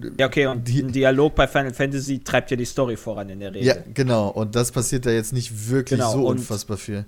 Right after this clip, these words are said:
Speaker 1: da bete ich drum, dass du halt nicht die ganze Zeit nur mit deinem Auto und deiner Boyband da durch die Gegend fahren kannst. Und dann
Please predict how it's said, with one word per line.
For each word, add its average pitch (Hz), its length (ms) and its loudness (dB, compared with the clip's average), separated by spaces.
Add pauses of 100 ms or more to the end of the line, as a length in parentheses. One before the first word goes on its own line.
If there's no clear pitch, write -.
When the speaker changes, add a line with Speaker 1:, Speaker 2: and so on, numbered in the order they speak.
Speaker 1:
da 135 100 2
bete 160 480 4
ich 131 80 -4
drum, 139 240 -8
dass 131 160 -6
du - 80 -6
halt 123 180 -4
nicht 139 220 -8
die 135 40 -8
ganze 131 280 -6
Zeit 120 60 -10
nur 123 80 -8
mit 120 180 -10
deinem 117 240 -6
Auto 147 420 -2
und 131 160 -6
deiner 127 220 -2
Boyband 123 480 -2
da 120 100 -4
durch 120 140 -6
die 117 100 -6
Gegend 107 260 -8
fahren 98 280 -10
kannst. - 440 -8 (680)
Und 120 220 -4
dann 110 260 -2